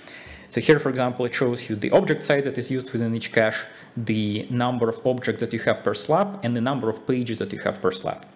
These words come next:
So for smaller caches, this, the number of pages that you have per slab is typically just one page, but for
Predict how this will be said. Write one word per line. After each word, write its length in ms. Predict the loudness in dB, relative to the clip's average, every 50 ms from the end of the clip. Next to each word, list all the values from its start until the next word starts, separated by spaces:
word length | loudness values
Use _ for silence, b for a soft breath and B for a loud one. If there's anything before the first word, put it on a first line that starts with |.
| B B B B B B B
So 120 | B 0
for 100 | 2 2
smaller 380 | 2 4 4 4 4 4 4 4
caches, 400 | 4 4 2 4 4 0 -2 0
this, 240 | -2 -4 -4 -6 -6
the 220 | -4 -2 -2 0
number 360 | 2 2 2 2 0 0 0
of 140 | 0 0 0
pages 300 | 0 0 0 0 -2 -2
that 120 | -4 -4 -4
you 80 | -2
have 200 | -2 -2 -2 -2
per 100 | -2 -6
slab 320 | -4 0 0 0 0 0 -2
is 100 | -6 -6
typically 400 | -6 -6 -4 -4 -4 -4 -4 -4
just 180 | -4 -4 -2
one 180 | 0 0 0 0
page, 400 | 0 0 0 0 -2 -4 -8 -10 B B B B B B B
but 260 | 2 2 2 2 -2
for 680 | -8 -8 -4 -2 0 2 2 2 2 0 0 -2 -6